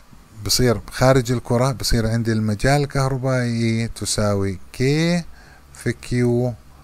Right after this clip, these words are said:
على آر small تربيع. الآن آر سمول بتتغير، كي ثابت وكيو ثابت، إذن المجال الكهربائي يتناسب مع one over R square، وبالتالي بصير له هبوط حاد هنا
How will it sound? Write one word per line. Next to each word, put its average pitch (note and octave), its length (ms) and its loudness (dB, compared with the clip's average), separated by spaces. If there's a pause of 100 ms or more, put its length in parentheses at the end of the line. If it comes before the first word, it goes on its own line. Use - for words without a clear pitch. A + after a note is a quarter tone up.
(240)
على A2 440 -2 (120)
آر G2+ 240 2
small D#3 680 0
تربيع. G2+ 500 -4 (600)
الآن G#2+ 280 -2 (100)
آر A#2 220 0
سمول G#2+ 340 0
بتتغير، D3+ 640 2 (380)
كي B2 160 2
ثابت B2 460 2
وكيو A#2 300 -2
ثابت، A2+ 400 0
إذن G#2+ 340 0 (360)
المجال G#2 340 0
الكهربائي A#2+ 480 0
يتناسب A2+ 520 2
مع A2 340 0
one C3+ 120 0
over A#2 560 0
R A#2 40 2
square، A2+ 280 0
وبالتالي A2 460 0
بصير A2 320 2
له G#2+ 200 0
هبوط G#2+ 460 0
حاد G2 380 0
هنا F#2+ 240 -2